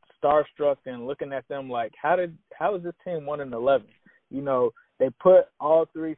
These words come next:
phases, in my opinion, uh, together in this game. Uh, Cordy Glenn,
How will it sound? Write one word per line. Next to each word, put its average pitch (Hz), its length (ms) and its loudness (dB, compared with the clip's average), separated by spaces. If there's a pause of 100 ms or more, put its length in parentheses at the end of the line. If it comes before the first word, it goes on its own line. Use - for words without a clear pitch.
phases, 147 460 -6
in 120 80 -12
my 131 260 -6
opinion, 131 680 -10
uh, 120 280 -6
together 131 520 2
in 127 80 -2
this 127 180 0
game. 127 420 2 (280)
Uh, 127 160 -2
Cordy 175 360 8
Glenn, 127 600 -2